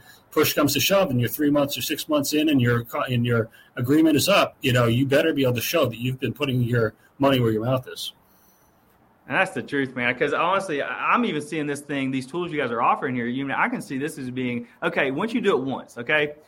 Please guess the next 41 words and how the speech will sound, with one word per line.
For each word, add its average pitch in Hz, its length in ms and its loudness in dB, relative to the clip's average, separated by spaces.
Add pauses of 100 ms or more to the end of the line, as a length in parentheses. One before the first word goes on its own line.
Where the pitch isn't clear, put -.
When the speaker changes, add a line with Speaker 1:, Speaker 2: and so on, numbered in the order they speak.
(160)
Speaker 2:
I've 139 100 -10
got 202 140 2
it 185 80 -2
once. 175 240 0
We've 160 80 -12
got 165 120 0
a, 151 80 2
you 233 100 -4
know, 156 100 0
one 175 140 -2
point 180 220 -6
two 175 80 -6
million 160 160 -6
dollar 151 120 2
property, 143 560 0
a - 80 -12
seven 190 200 -6
hundred 170 140 -4
thousand 151 180 2
dollar 147 140 0
property, 143 320 -2
whatever 202 260 0
it 123 60 -2 (120)
is. - 140 -20 (420)
And 160 140 -2
you 160 80 -6
create 214 320 0
these 165 160 -6
tools, 113 500 -4 (320)
you 220 200 0
have 202 340 6
them 175 160 -2
in 165 100 -4
your 151 100 0
back 143 380 2
pocket 143 480 -2 (260)
to 170 100 -6
get 202 260 -2
your 185 80 0
next 165 340 -4
listing. 165 300 -8